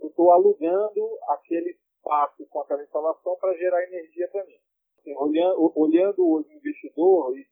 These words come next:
e ele, ele vai ter que trazer esse equipamento da China, ele tá cobrando mais caro. Muito provavelmente a viabilidade disso, se a gente for pegar agora, ela diminuiu, a atratividade diminuiu bastante e ainda for viável, né?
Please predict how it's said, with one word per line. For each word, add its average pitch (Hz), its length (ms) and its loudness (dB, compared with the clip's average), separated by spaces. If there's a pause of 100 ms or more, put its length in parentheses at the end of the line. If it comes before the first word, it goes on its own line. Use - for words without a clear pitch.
e 294 280 -10 (340)
ele, 294 420 -4
ele 302 240 -6
vai 302 180 2
ter - 160 -2
que - 160 -10 (300)
trazer 147 300 -2
esse - 120 -20
equipamento 139 460 -8
da 143 160 2
China, 165 320 -14
ele 175 80 -10
tá 170 120 0 (160)
cobrando 147 260 -8
mais 160 200 -4
caro. 175 320 2 (380)
Muito 180 140 -6
provavelmente 175 640 -2
a 175 60 4
viabilidade 165 840 0
disso, - 220 -20
se 151 60 -10
a - 40 -8
gente - 160 -20
for - 280 -14
pegar 143 300 0
agora, 160 500 0
ela 175 320 -4 (400)
diminuiu, 151 760 -4
a - 20 4
atratividade 147 840 -4 (240)
diminuiu 320 360 -14
bastante - 500 -6 (240)
e 180 80 0
ainda 180 240 -6
for 185 220 -4
viável, 131 440 -2
né? 143 140 -14